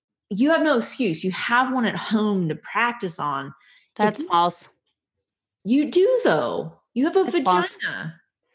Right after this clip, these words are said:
Speaker 1: What do you
Speaker 2: I
Speaker 1: mean?
Speaker 2: was twenty-seven years old before I masturbated.
Speaker 1: Right. You have no, you're not a lesbian, though, so you're
Speaker 2: I
Speaker 1: off
Speaker 2: got
Speaker 1: the
Speaker 2: into
Speaker 1: hook.
Speaker 2: porn at the age of twenty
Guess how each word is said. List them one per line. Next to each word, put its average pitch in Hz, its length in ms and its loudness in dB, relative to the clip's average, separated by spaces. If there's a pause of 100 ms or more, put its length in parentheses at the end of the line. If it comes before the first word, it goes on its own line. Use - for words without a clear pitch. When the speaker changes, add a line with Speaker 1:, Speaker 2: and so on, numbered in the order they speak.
(200)
Speaker 1:
What 277 100 -2
do 302 60 -2
you 311 80 0
Speaker 2:
I 208 140 4
Speaker 1:
mean? 226 80 0
Speaker 2:
was 269 340 2 (240)
twenty-seven 208 880 0
years 196 280 0
old 175 240 0
before 190 320 -4
I 196 80 -2
masturbated. 175 880 -4 (160)
Speaker 1:
Right. 320 360 2 (380)
You 262 140 0
have 285 260 2
no, 277 280 0
you're 254 160 0
not 262 200 2
a 226 40 2
lesbian, 196 400 2
though, 123 200 -6
so 151 560 -4
you're 208 80 2
Speaker 2:
I 220 180 4
Speaker 1:
off 220 100 -2
Speaker 2:
got 220 180 4
Speaker 1:
the 220 60 2
Speaker 2:
into 220 180 2
Speaker 1:
hook. 214 80 -10
Speaker 2:
porn 202 220 0
at 202 160 2
the 190 80 0
age 185 200 -2
of 185 220 -2
twenty 185 760 -2